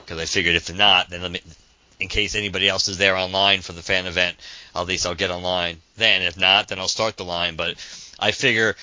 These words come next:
especially with that theater being emptied out so early, I think the absolute latest they would let us in would be four.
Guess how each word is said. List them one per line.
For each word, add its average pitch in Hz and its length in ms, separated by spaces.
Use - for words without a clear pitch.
especially 151 400
with 139 80
that 127 160
theater 131 320
being 113 180
emptied 117 320
out 113 220
so 110 200
early, 117 460
I 107 100
think 107 160
the 101 120
absolute 101 420
latest 110 380
they 101 80
would 92 160
let 87 160
us 82 120
in 90 140
would 85 120
be 78 80
four. 78 340